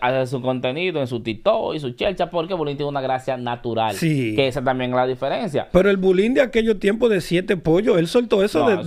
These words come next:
Speaker 2: desde
Speaker 1: claro.
Speaker 2: que, desde que pegó la primera canción.
Speaker 1: Claro que sí.
Speaker 2: Y eso es lo que muchos muchachos no saben. Que, que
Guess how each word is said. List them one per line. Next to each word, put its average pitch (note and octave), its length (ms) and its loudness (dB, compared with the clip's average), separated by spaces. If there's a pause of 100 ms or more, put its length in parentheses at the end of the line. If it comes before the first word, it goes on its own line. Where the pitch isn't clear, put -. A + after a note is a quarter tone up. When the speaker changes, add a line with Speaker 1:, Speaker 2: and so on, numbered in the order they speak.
Speaker 2:
desde E3 120 4
Speaker 1:
claro. G3 120 2
Speaker 2:
que, E3 160 4
desde F3 240 2
que F3 100 4
pegó D#3+ 240 4
la B3 100 2
primera A#3+ 300 0
canción. E3+ 420 0
Speaker 1:
Claro A2 300 2
que G2+ 140 -4
sí. - 100 -2
Speaker 2:
Y F3 40 8
eso C4 180 0
es C4+ 40 0
lo B3+ 80 -2
que A#3+ 120 -2
muchos A#3+ 320 0
muchachos A3+ 400 -2
no G#3+ 100 0
saben. F#3+ 560 -2 (560)
Que, D#3 300 2
que D3+ 420 2